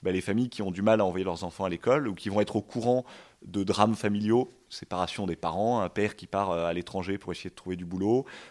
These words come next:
euh, une mère qui va peut-être se blesser au champ, euh, qui va être hospitalisée, donc ça va faire des frais en plus, des revenus en moins. Et donc, c'est à ce moment-là où il va nous solliciter en disant, « Mais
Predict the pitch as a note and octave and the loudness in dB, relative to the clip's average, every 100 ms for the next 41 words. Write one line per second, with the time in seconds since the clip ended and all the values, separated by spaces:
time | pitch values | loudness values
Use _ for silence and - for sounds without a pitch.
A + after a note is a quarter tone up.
0 | _ F2+ F#2 F#2+ G2 G2+ G#2+ - F#2+ F#2+ | _ -6 -4 -2 0 0 -2 -4 -4 -2
1 | G2 - F2+ F#2 - F#2+ - A2 A2+ A2+ | -4 -4 -2 -4 -2 -4 -2 -2 0 0
2 | G2+ E2+ - F#2 F2 F#2 - - G2+ F#2+ | -2 -4 -4 -4 -4 -10 -12 -4 -4 -2
3 | G#2 A2+ F#2 F2+ F2+ G2 F2+ - A2+ G2+ | 0 0 0 -6 -4 -4 -4 -4 0 0
4 | - A#2 G#2+ G2 F#2+ G#2 G#2 G2 A2+ D#3 | 0 -6 -4 -4 -2 -2 0 0 0 -2
5 | - - - _ G#2 A2+ D#3+ - A2 - | -10 -20 -20 _ 0 2 0 4 4 4
6 | B2+ B2 D#3+ C#3 G2+ A2 A2+ - F#2+ - | 4 6 6 6 2 2 2 -2 -6 -6
7 | - C#3 F#2+ A#2 E2+ | -4 -2 0 0 0